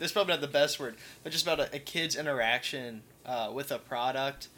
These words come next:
or even with their imagination, in a way. Um, 'cause I think back to my days as a kid, and luckily we had friends that had, uh, a forest in their backyard, so we'd always go back and build forts and have battles,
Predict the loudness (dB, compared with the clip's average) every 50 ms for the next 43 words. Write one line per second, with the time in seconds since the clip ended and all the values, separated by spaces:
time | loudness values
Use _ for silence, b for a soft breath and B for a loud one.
0 | B B B B B -6 -4 -4 -4 -4 -2 -2 -2 -2 -2 -4 -8 -4 0 2
1 | 2 2 2 2 2 2 2 0 0 0 2 4 4 4 0 -2 -6 -12 -18 -20
2 | -16 -12 -8 -8 -6 -6 -4 -4 -4 -4 -6 -6 -2 2 2 4 4 2 0 -2
3 | -6 -12 -18 -20 B B B B B B B -6 -4 -4 -2 2 2 2 2 2
4 | -2 -8 -8 -4 0 2 2 2 2 -2 -8 -8 -6 -4 -2 -2 -2 -2 -4 -6
5 | -8 -12 -16 -10 -6 -4 -2 -2 -2 -2 -4 -6 -6 -8 -8 -10 -14 -12 -6 -4
6 | -4 -2 -2 -4 -6 -6 -8 -8 -4 -2 -2 -2 -2 -4 -8 -8 -8 -8 -8 -6
7 | -4 -2 -2 -2 -4 -6 -10 -12 -6 -2 0 0 0 0 -2 -4 -6 -4 -2 0
8 | 0 -2 -2 -6 B B B B B B B B -6 -2 0 0 0 0 -2 -6
9 | -8 -6 -4 0 2 2 2 2 0 -2 -4 -4 -6 -8 -2 -2 -2 -2 -2 -2
10 | -2 -2 -2 -2 -4 -6 -8 -6 -4 -2 -2 -2 -2 -4 -6 -6 -4 -2 0 0
11 | 0 0 -2 -6 -12 -8 -6 -4 -4 -4 -6 -8 -10 -4 0 2 4 4 4 2
12 | 0 -4 -8 -8 -8 -10 -8 -6 0 4 6 6 6 6 4 2 -2 0 -2 -2
13 | -2